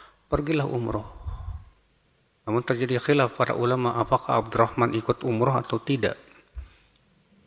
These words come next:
Riwayat-riwayat yang dirojikan oleh banyak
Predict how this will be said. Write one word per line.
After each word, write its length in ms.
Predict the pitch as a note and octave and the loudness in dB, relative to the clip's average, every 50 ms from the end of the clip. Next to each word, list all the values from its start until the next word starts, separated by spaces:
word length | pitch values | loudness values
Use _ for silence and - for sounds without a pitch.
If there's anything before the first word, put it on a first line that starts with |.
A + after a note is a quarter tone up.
| _ _ _ - | _ _ _ -2
Riwayat-riwayat 720 | B2 G#2 G#2 A2 A#2 - - A#2 G#2+ A2 A#2 B2 B2 - - - | -2 0 2 2 0 2 2 2 6 6 6 6 6 4 2 2
yang 100 | A2 G#2+ | 2 4
dirojikan 540 | G#2 G#2 G#2 F#2+ F#2 - - A#2 - A#2 G#2+ A2+ | 4 4 4 4 2 2 0 2 2 0 0 2
oleh 160 | G#2+ F#2 G2 F#2+ | 2 2 2 2
banyak 240 | G#2 G2+ G2+ G#2 | 2 2 2 2